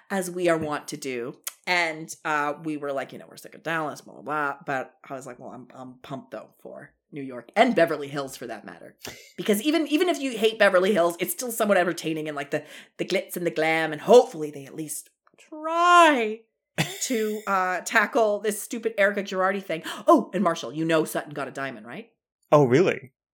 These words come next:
Speaker 1: Yeah, Sutton got a
Speaker 2: I
Speaker 1: diamond.
Speaker 2: do wonder what people think about Sutton, because just so you know, I love her. Love
Speaker 1: I love
Speaker 2: her.
Speaker 1: her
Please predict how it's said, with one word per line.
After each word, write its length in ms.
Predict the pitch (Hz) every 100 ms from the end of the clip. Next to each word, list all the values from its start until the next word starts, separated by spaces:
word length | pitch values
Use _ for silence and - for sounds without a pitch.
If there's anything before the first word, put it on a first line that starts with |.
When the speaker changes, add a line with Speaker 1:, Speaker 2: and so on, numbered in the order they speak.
| _ _ _
Speaker 1:
Yeah, 200 | 151 143
Sutton 300 | 139 170 165
got 160 | 170 190
a 40 |
Speaker 2:
I 280 | 233 139 147
Speaker 1:
diamond. 560 | 170 269 403 160 160 147
Speaker 2:
do 140 | 165
wonder 260 | 143 131 123
what 160 | 107
people 220 | 113 104 98
think 180 | 101
about 160 | 95 82
Sutton, 300 | - 95 98
because 360 | 113 123 117 - - _ _ -
just 180 | 254 -
so 60 |
you 120 | 220 175
know, 300 | 139 131 139 - -
I 140 | 123
love 640 | 113 113 113 113 113 104 - -
her. 260 | 95 90 - _ _ -
Love 520 | 117 101 110 113 113 107
Speaker 1:
I 40 |
love 100 | -
Speaker 2:
her. 120 | 95
Speaker 1:
her 60 | 95